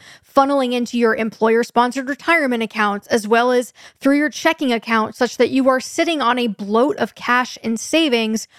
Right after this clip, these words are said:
when money is left over every month. If the money is pooling in the account after all your bills are paid,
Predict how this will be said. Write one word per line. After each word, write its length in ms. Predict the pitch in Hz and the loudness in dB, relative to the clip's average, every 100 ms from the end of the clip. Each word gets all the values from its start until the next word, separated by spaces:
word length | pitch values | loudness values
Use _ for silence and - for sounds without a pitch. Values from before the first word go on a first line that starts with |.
| - - | -4 0
when 180 | 240 | 2
money 240 | 220 247 294 | 2 0 0
is 120 | 262 | 0
left 220 | 247 - | 0 2
over 300 | 254 226 214 | 0 0 -2
every 280 | 202 196 190 | -2 -4 -2
month. 280 | 214 214 - _ _ _ _ _ | -2 -2 -4 _ _ _ _ _
If 120 | 254 - | 0 2
the 100 | 269 | 2
money 280 | 294 330 | 2 0
is 140 | 247 - | -4 -6
pooling 680 | - - 269 294 320 330 311 | -10 0 2 2 2 0 -2
in 220 | - 240 | 0 2
the 120 | 240 | 2
account 460 | 226 - 214 247 - | 0 0 0 0 0
after 360 | 208 233 254 - | -2 -2 -2 0
all 160 | 233 | 0
your 160 | 233 220 | 2 0
bills 280 | 220 214 220 | 0 -2 -2
are 100 | 208 | -2
paid, 380 | 208 208 269 | 0 0 0